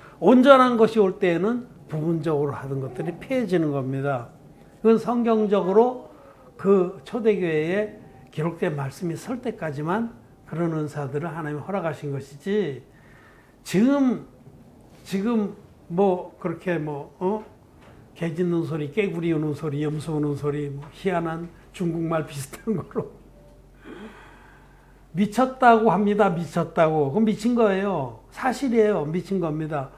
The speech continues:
그러면, 그럼 지금 방언하는 사람들은 뭐냐? 그거는 하나님의 성령으로 말미암은 것이 아닙니다.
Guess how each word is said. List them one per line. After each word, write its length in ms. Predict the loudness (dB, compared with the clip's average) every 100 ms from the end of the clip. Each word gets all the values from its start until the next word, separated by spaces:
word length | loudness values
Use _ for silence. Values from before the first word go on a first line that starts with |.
| -20 -2
그러면, 600 | 4 6 6 6 2 -2 -14 -20 -20 -20 _ -20 -20 -20 -20 -20 -20 -20 -20
그럼 260 | -4 -2 0
지금 440 | -2 -2 -2 -4 -10 -20 -6
방언하는 560 | 0 2 2 2 2 0
사람들은 760 | -2 -2 -2 -4 -2 -2 -4 -12
뭐냐? 560 | -2 0 0 -2 -8 -12 -20 -20 -20 -20 -20 -20 -20 -20 -20 -20 -20 -20 -20 -20 -20 -20 -20 -10
그거는 480 | 0 2 2 2 -2
하나님의 600 | -8 -6 -4 -2 -2 -4
성령으로 680 | -8 -6 -4 -2 -2 -2 -4
말미암은 520 | -4 -6 -6 -6 -8
것이 220 | -8 -8
아닙니다. 640 | -10 -10 -12 -12 -16 -20